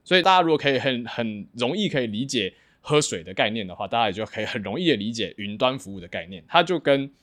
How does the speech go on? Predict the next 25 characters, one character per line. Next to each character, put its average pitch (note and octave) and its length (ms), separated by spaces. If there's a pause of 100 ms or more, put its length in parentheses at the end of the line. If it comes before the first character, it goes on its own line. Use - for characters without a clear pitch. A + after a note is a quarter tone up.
(220)
水 A2+ 220
利 D3 120
公-， C3 220
你 A#2+ 160
跟 D#3 160
水 D3+ 140
利 C3+ 100
公 B2 140
司 C#3 100
缴 A2 160
水 - 180
费 F#2+ 180
是 F2+ 120
一 D#2 100
样 F#2+ 200
的。 - 60 (120)
那 F#3 160
这 F#3 140
个 D3 100
就 A2 100
会 D3 100
牵-， - 260
牵 E3 180
扯 G2+ 180
到， A2+ 300